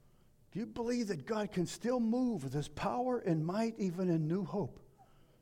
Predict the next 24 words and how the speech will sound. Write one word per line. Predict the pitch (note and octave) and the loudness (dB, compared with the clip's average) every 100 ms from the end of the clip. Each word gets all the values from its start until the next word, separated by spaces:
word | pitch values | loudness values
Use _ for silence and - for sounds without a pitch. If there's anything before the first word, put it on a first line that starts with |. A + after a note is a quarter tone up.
| - | -8
today, | F3+ F#3+ G#3 B2+ - - - - | -2 -2 -2 -4 -10 -20 -16 -4
in | D#3 | 0
this | D3 - | 0 -2
crazy | - F#3 A#3 B3+ G#3+ G#3+ - - - | -8 -4 -2 -2 -2 -4 -6 -16 -4
mixed | G#3+ - - | -4 -2 4
up? | G#3+ - - - - - | 4 2 -18 -20 -8 2
He | F#3 | 2
said, | - F#3+ D#3+ - D3+ | 4 2 2 -6 -2
"What | A3+ - E3+ | -2 0 4
must | G3+ - - | 4 2 -4
I | - - | -4 -6
do?" | - A#3+ D3+ - - - | -4 0 0 -2 -16 -2
And | D3+ | 2
you're | F#3 G#3+ | 4 4
going, | G3+ G3 | 4 4
"Pastor," | G3+ A#3+ B3 G#3 | 2 0 0 2
maybe | D#3 A#3 A#3 | 4 2 2
you're | F#3 E3 | 0 2
going, | G3 F#3+ | 0 0
"Pastor, | A3 G#3+ B3 | -2 0 2
what | B3 | 6
must | B3+ A3 | 4 4
I | B3+ D4 | 2 4
do?" | C4+ F#3+ | 4 4